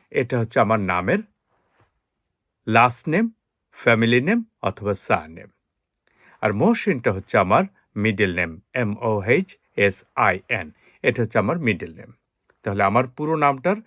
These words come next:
তিনটা পার্ট, একটা হচ্ছে ফার্স্ট নেম, মিডল নেম and সার নেম, অথবা ফার্স্ট নেমের জায়গায় আমি বলতে পারি,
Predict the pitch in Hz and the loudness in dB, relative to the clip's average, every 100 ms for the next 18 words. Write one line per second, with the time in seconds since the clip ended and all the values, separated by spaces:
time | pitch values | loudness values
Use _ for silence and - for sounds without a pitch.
0 | _ _ - 208 180 120 - 90 - 104 | _ _ -2 0 2 0 0 -6 -4 -8
1 | 143 123 123 - 127 131 - 175 220 - | -6 -6 -4 2 4 4 -2 -2 -2 -4
2 | _ _ _ _ - 110 107 131 156 247 | _ _ _ _ -4 0 2 2 4 2
3 | 226 _ _ _ - 104 104 - _ - | 0 _ _ _ 0 0 0 -8 _ 2
4 | 131 98 82 82 - _ _ _ _ _ | 4 4 2 -8 -18 _ _ _ _ _
5 | - 131 147 135 123 139 123 120 139 127 | 0 2 2 0 2 4 2 2 0 0
6 | 117 120 117 117 110 104 110 107 104 113 | 2 2 4 2 2 0 -2 -2 -2 0
7 | 107 | 0